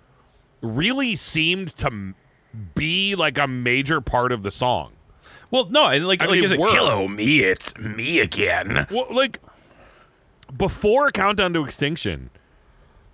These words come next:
Speaker 1: Dave's vocals were just there. Like, Dave was,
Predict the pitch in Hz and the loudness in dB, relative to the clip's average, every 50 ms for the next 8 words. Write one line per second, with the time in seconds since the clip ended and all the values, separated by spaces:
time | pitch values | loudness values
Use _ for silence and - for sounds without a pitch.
0 | _ _ _ _ _ - - 160 185 247 285 247 160 127 104 143 170 302 185 - | _ _ _ _ _ -6 0 0 2 2 0 -2 -4 -2 0 2 2 2 2 0
1 | 156 147 123 98 104 104 120 107 - 143 139 - - 95 85 80 92 82 101 113 | 0 0 0 0 -2 -2 -2 -2 -2 -2 -2 -2 -4 -6 -10 -10 -8 -4 0 2
2 | 123 135 113 82 69 - - - - - - - - 135 156 165 139 113 101 180 | 2 2 2 0 -2 -8 -14 -20 -20 -20 -20 -16 -4 -2 -2 -2 -2 -2 0 2
3 | 180 214 262 233 196 220 214 170 131 | 2 2 2 0 -2 -2 -4 -4 -4